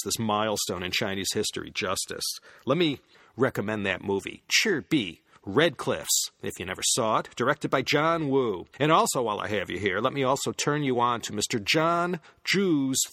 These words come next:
Three Kingdoms podcast. Yeah, there's a show out there that breaks the novel down chapter by chapter and spoon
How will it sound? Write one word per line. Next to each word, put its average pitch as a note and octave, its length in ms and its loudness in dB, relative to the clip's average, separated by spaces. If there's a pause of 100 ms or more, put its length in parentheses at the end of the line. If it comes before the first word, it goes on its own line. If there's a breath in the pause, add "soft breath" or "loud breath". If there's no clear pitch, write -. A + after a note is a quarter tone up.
Three F3+ 220 4
Kingdoms E3 560 2
podcast. C#3+ 880 0 (240)
Yeah, A3 140 -2
there's B2+ 240 0
a F#2+ 80 0
show G3 460 2
out F#2+ 220 -2
there G2 200 0
that F#2+ 260 -2
breaks D#3 460 4
the D#3+ 80 2
novel D3 460 2
down G#2+ 580 0 (240 loud breath)
chapter E3+ 800 2
by D3 180 4
chapter A#2 680 2 (180)
and A2 180 -4
spoon D3 560 0